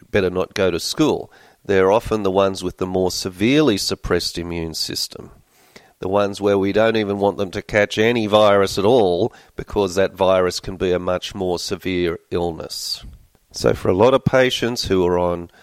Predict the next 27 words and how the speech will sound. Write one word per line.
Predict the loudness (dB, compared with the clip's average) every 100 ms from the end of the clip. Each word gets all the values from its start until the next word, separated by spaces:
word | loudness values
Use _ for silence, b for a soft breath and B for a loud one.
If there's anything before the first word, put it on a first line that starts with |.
| b b b
more | -4 -4
standard | -4 0 2 2 0 -2
types | 0 0 0
of | -8 -6
chemotherapy, | -2 0 0 0 2 2 2 -2 -4 -8 B B
it's | -8 -8
fine | -2 2 4 4
to | 0
go | 0 2
to | 2
school. | 0 -2 2 2 2 -2 b b b b
They | -8
might | -2 0 0
catch | 2 0 0
a | 0
virus, | 2 4 4 4 0 -4 -12 b -4
but | -2
it | -2 -2
probably | 0 2 2 2
won't | 4 2 2
end | 0 0
up | 0 0
being | -2 0 -2 -6 b b b
a | -4
very | 0 0 0
terrible | -2 0 0 0 -4
thing. | -2 -2 -2 -6